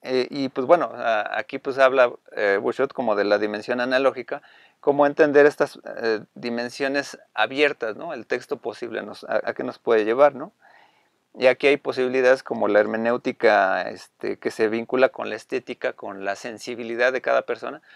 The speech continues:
No la estética entendiéndola como, como lo bello, ¿eh? ¿No? O sea, sino en-, entendiendo que todos nosotros como seres sensibles tenemos esta condición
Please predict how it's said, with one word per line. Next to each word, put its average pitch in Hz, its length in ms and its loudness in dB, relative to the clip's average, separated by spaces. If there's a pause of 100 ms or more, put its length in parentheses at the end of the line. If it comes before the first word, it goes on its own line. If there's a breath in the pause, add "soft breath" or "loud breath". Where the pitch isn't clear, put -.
(200 soft breath)
No 175 160 0
la 233 80 4
estética 202 420 -4
entendiéndola 131 600 -4 (120)
como, 101 480 -12
como 110 220 -10
lo 107 160 -6
bello, 113 260 -4
¿eh? - 100 -14
¿No? 127 200 -16
O 117 40 -18
sea, 104 160 -12
sino 110 260 -12
en-, 110 140 -10
entendiendo 127 680 -8 (760 soft breath)
que 117 280 -6
todos 156 260 2
nosotros 147 440 -6
como 113 240 -10
seres 143 260 0
sensibles 151 760 -6
tenemos 135 560 -4
esta 127 280 -2
condición 113 760 -4